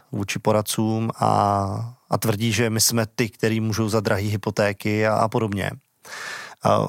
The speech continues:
řekl bych, že i bankám samotným poměrně vadí, že tržní podíl hypoték, který jdou přes nás jako poradce, jako specialisty, je velký. Vnímám, že se posilujou interně obchodní týmy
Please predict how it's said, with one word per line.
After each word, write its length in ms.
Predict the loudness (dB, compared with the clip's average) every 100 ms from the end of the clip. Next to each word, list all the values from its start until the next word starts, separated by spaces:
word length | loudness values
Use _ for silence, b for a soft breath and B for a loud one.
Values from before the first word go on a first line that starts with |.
| -2 0
řekl 320 | 0 2 2
bych, 180 | 2 2
že 120 | 0 0
i 140 | -2 -2 -4 -10 0
bankám 540 | 4 4 4 2 4
samotným 580 | 2 2 0 0 0 0
poměrně 640 | 0 2 2 2 0 0
vadí, 720 | 2 0 0 -2 -2 -2 -4 -6 _ _ -4
že 200 | 0 0 -4 _ _ _
tržní 360 | 2 2 2 0
podíl 320 | 0 2 2
hypoték, 560 | 0 0 2 2 0 -8 B B B
který 260 | -2 0 2
jdou 260 | 2 2
přes 220 | 2 0 2
nás 280 | 2 2
jako 200 | 0 -2
poradce, 520 | 0 2 2 2 0 0
jako 160 | -2
specialisty, 720 | -2 0 2 2 2 0 -2 -2 _ _ _ _ -20 -2
je 120 | 2
velký. 600 | 4 2 2 0 0 -4 -8 _ _ -6
Vnímám, 540 | 0 2 4 4 2
že 100 | 0
se 140 | 0
posilujou 640 | 0 0 0 2 2 0 0
interně 580 | 0 2 2 2 0
obchodní 420 | -2 -2 -2 -2 -2
týmy 440 | -2 0 -2 -4